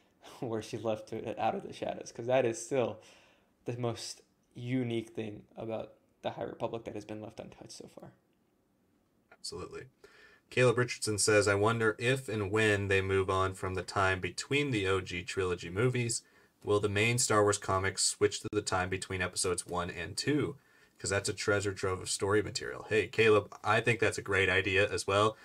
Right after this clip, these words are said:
Speaker 2: If we don't go post episode six or post Mandalorian, we need a main line in between one and two. Like, we absolutely do.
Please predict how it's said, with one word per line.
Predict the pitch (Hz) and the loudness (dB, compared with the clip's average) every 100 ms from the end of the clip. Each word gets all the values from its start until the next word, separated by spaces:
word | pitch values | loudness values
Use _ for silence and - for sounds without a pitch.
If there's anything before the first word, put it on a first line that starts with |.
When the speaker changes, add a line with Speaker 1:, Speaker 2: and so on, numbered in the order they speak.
| - - | -20 -4
Speaker 2:
If | |
we | 101 | 0
don't | 107 117 127 | 2 2 2
go | 117 | 2
post | 110 - 110 117 - - | 2 2 4 4 2 -2
episode | 117 107 - 107 - | -4 0 2 4 4
six | 131 127 - | 4 4 2
or | 107 104 | 4 2
post | 104 - 107 104 - - | 2 4 4 4 2 -2
Mandalorian, | 107 101 101 95 95 104 110 117 123 127 _ _ - _ _ _ | 2 4 4 2 2 2 4 2 0 -4 _ _ -20 _ _ _
we | 101 123 | -4 -2
need | 131 104 110 101 92 | 0 2 2 2 0
a | 85 90 | -2 -2
main | 92 92 92 | 0 -2 0
line | 92 87 87 | -2 -2 -2
in | 87 | -4
between | 87 - 85 85 | -6 -6 -8 -10
one | 76 78 | -10 -10
and | 71 82 | -12 -14
two. | 78 76 - | -12 -12 -12
Like, | 90 90 | -12 -8
we | 101 | -2
absolutely | 101 104 101 101 95 90 87 | 2 2 2 -2 0 0 -2
do. | 87 92 95 95 | -2 2 2 0